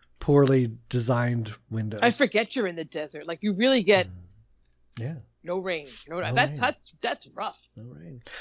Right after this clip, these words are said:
Speaker 1: Although I think this season has to be one of the wettest, or this year, 'cause it j-, it rained during this whole pandemic. It was like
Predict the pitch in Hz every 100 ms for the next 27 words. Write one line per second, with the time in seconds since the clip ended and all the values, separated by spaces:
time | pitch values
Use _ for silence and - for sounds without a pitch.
0 | - 160 170 156 175 226 156 180 - 170
1 | 156 143 131 117 - - - - - 196
2 | 180 - 151 151 143 143 139 123 117 120
3 | 117 117 - - - 135 131 139 131 131
4 | 117 104 - _ _ _ - 135 147 175
5 | 139 127 160 208 139 151 175 185 185 151
6 | 208 196 185 - 175 - 170 143 151 175
7 | 175 165 147 135 123 -